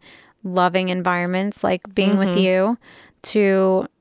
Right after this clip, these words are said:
Speaker 1: be really comfortable with making that decision, because it
Speaker 2: Mm-hmm.
Speaker 1: takes, you know, people look at me all the time and they're like, "Are you upset? Are you," no, I, it actually takes me
Speaker 2: You're
Speaker 1: a
Speaker 2: like,
Speaker 1: lot
Speaker 2: "I
Speaker 1: of
Speaker 2: have resting witch face."
Speaker 1: I'm like, "I'm just,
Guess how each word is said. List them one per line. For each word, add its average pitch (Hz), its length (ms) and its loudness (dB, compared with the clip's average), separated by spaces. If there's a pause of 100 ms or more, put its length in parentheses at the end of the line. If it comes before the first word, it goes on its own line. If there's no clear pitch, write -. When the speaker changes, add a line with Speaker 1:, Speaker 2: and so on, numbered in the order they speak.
(720)
Speaker 1:
be 208 160 2
really 202 380 4
comfortable 190 580 -4
with 202 180 0
making 190 360 -2
that - 120 -6
decision, - 460 -6
because 196 300 2
it 214 120 4
Speaker 2:
Mm-hmm. 175 80 -2
Speaker 1:
takes, 220 320 -2 (680)
you 240 100 2
know, 185 200 0 (420)
people 370 420 0
look 208 180 2
at 220 80 0
me 208 240 0
all - 320 2
the 196 100 0
time 196 320 0
and 185 160 -2
they're 180 260 0
like, - 360 -6 (360)
"Are 196 60 -2
you 208 180 2
upset? 233 440 0
Are 208 80 0
you," 214 100 -2 (100)
no, 220 240 2 (320)
I, 233 120 0
it - 260 -2
actually 285 400 2 (140)
takes - 360 -2
me 202 180 4
Speaker 2:
You're 196 80 4
Speaker 1:
a - 20 4
Speaker 2:
like, 185 100 2
Speaker 1:
lot 185 140 8
Speaker 2:
"I 202 60 8
Speaker 1:
of 247 80 -2
Speaker 2:
have 202 280 0
resting 240 460 4
witch 226 220 0
face." 151 220 0
Speaker 1:
I'm 233 80 2
like, 247 160 6
"I'm 262 140 8
just, 262 220 6